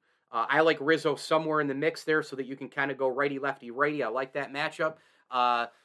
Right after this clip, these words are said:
you know, wherever Stanton is, I mean, you'd like to see him maybe more in the three and the four because you trust Judge and LeMahieu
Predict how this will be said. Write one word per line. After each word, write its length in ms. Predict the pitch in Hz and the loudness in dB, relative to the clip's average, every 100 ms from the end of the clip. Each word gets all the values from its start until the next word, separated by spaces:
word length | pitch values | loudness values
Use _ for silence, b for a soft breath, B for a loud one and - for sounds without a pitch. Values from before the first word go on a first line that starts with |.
| b b - | b b -2
you 100 | 170 | 4
know, 80 | 151 | 6
wherever 400 | 147 160 165 156 | 10 10 10 6
Stanton 420 | - 170 143 147 | 4 4 4 4
is, 220 | 165 156 | 4 4
I 40 | 143 | 0
mean, 100 | 135 | 0
you'd 120 | 131 | 0
like 220 | 147 147 | -2 -2
to 80 | 135 | -10
see 220 | - 160 | -10 -6
him 100 | 139 | -2
maybe 240 | 143 143 | -2 -4
more 240 | 131 131 147 | -6 -2 -2
in 40 | |
the 80 | 131 | -2
three 240 | - 147 | -6 -6
and 80 | 143 | -4
the 60 | 123 | -6
four 300 | - 147 165 | -2 0 0
because 300 | 135 135 127 | -2 -4 -6
you 60 | |
trust 440 | 123 - 143 139 - | -10 0 0 0 -6
Judge 560 | - 135 139 131 - b b b - | -2 0 0 -4 -18 b b b -4
and 160 | 135 | -4
LeMahieu 680 | 131 127 135 147 135 139 135 | -2 -2 -2 -2 -2 -2 -2